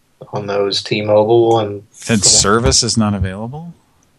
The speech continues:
Speaker 1: Maybe their mailbox is full or something suddenly.
Speaker 2: Maybe we just filled it up. <laughs> Maybe that was the message that
Speaker 1: Oh,
Speaker 2: came.
Speaker 1: you'd think it would have said it was left, but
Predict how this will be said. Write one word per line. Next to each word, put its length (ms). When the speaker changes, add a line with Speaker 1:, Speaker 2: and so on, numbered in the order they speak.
Speaker 1:
Maybe 220
their 240
mailbox 840
is 100
full 460
or 100
something 480
suddenly. 640
Speaker 2:
Maybe 180
we 180
just 220
filled 240
it 100
up. 240
<laughs> 180
Maybe 160
that 240
was 160
the 160
message 500
that 100
Speaker 1:
Oh, 220
Speaker 2:
came. 160
Speaker 1:
you'd 140
think 200
it 60
would 140
have 80
said 260
it 140
was 220
left, 640
but 260